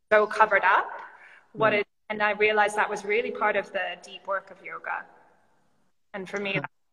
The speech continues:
Speaker 1: a beautiful experience, and, you know, propelled me to, to work through some stuff.
Speaker 2: Yeah. It
Speaker 1: Mm-hmm.
Speaker 2: sounds like you've started peeling off the layers,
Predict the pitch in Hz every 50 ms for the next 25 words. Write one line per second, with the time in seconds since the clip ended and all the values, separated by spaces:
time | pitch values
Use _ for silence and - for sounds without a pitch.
0 | _ _ _ _ _ - - - 190 180 - 214 196 196 190 185 - - 196 180
1 | 180 180 185 180 - - 190 - - - - - 185 180 180 185 180 185 180 -
2 | - - - - - - - - - - - - - - - 190 185 185 180 180
3 | 180 185 196 - - - - - - - - - - - - - 233 214 202 202
4 | - 208 208 - 220 214 214 214 214 196 190 190 - - - 220 220 214 202 190
5 | 214 214 - - - - _ _ _ _ _ _ - - 220 220 233 - - -
6 | 330 403 - - 285 - - - - - - - - - - - - - _ -
7 | - 151 156 151 147 139 135 - _ _ _ _ _ _ _ - - - 240 226
8 | - - 226 226 233 - - 175 170 165 160 - 165 160 156 151 156 170 160 156
9 | 151 151 - - - - - 151 151 151 127 - - - 160 151 151 147 143 143
10 | 139 139 143 - - - 135 143 151 151 147 147 139 131 131 127 135 131 - -
11 | -